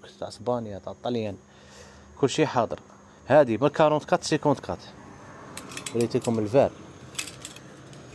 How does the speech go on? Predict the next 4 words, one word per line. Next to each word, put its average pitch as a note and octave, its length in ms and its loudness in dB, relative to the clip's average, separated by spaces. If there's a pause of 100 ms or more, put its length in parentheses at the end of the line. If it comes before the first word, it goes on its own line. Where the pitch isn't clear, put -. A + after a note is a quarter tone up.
(1300)
هادي G2 180 -10
في - 100 -12
البريمي A#2 380 2
شوا D3 220 2